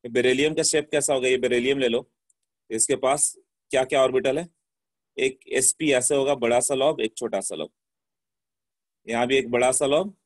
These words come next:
और ये छोटा सा lob, Linear होगा ना? तो ये भी एसपी है, ये भी एसपी है। और bond angle कितना है यहाँ पे? वन एटी degree। यही हम लोगों ने decide किया था ना कि one eighty degree पे सबसे ज्यादा स्टेबल होगा। ये hybridation beryllium के अंदर हुआ, chlorine को इससे कोई मतलब नहीं है।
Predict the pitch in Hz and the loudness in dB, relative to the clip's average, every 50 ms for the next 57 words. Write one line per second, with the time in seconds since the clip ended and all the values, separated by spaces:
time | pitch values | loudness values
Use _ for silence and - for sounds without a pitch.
0 | _ - 101 107 110 110 - 120 110 98 101 98 - 98 98 98 107 107 113 123 | _ -8 -4 -4 -2 -2 -2 -4 -2 -2 -2 -4 -4 -4 -4 -4 -4 -2 -2 -2
1 | 131 143 147 151 143 139 135 135 139 156 208 233 - _ _ _ _ _ _ _ | 0 0 0 0 2 2 2 2 0 -2 -4 -6 -8 _ _ _ _ _ _ _
2 | _ _ _ _ - 120 117 120 143 - 165 190 175 165 156 - - - - 190 | _ _ _ _ -8 -4 0 0 0 0 0 0 2 4 4 2 2 0 -2 -2
3 | 165 139 117 95 78 - _ _ _ _ 101 117 127 123 156 170 156 143 - - | 0 0 0 -2 -4 -8 _ _ _ _ -2 -2 -2 0 0 0 0 0 0 -2
4 | - - 139 110 95 73 - _ _ _ _ _ _ _ _ _ _ - 117 113 | -2 -2 -2 -2 -2 -4 -8 _ _ _ _ _ _ _ _ _ _ -4 -2 -2
5 | 110 120 131 139 143 156 156 151 151 156 151 156 151 156 156 156 156 151 151 - | 0 0 0 2 2 0 0 0 0 0 0 0 -2 -2 -2 -2 0 0 -2 -2
6 | 185 202 202 - _ _ _ _ _ _ _ _ _ _ _ _ _ _ _ _ | -4 -6 -6 -8 _ _ _ _ _ _ _ _ _ _ _ _ _ _ _ _
7 | _ _ _ _ _ _ _ _ - 120 120 117 110 101 - 98 95 87 92 92 | _ _ _ _ _ _ _ _ -4 -2 0 0 0 -2 -4 -6 -8 -8 -6 -2
8 | 92 104 110 127 139 139 135 135 127 123 123 117 120 117 - 123 113 110 104 117 | 0 0 0 2 0 0 0 -2 -2 -2 -4 -4 -4 -4 -2 -2 -2 -2 -2 -2
9 | 110 135 143 151 170 143 139 123 120 123 117 113 120 120 113 113 113 120 117 120 | -4 -4 -6 -8 -8 -6 -4 -4 -2 -4 -4 -4 -4 -4 -2 -2 -2 -2 -2 -2
10 | 117 - - 120 - - 135 117 104 98 95 - - 98 85 82 82 73 67 - | -2 -2 -4 -4 -4 -2 -2 0 0 -2 -4 -6 -10 -10 -8 -8 -8 -8 -10 -12
11 | - _ _ _ _ _ _ _ _ _ _ _ _ _ _ _ _ _ _ _ | -16 _ _ _ _ _ _ _ _ _ _ _ _ _ _ _ _ _ _ _
12 | _ _ _ - - - - 151 151 151 170 170 160 160 - 196 190 175 165 165 | _ _ _ -6 -2 0 2 2 2 2 2 2 2 2 2 0 0 0 0 0
13 | 151 147 147 160 165 175 170 175 165 156 143 139 131 123 117 107 - - 123 127 | 2 2 2 2 2 0 0 -2 -2 0 2 2 2 2 2 0 0 0 0 2
14 | 127 151 165 165 165 165 151 - - 165 - - 175 180 185 165 143 - 127 113 | 2 2 2 2 0 0 0 0 0 -2 0 2 2 2 2 2 -2 -2 -2 -4
15 | 95 90 90 85 76 | -4 -6 -10 -14 -14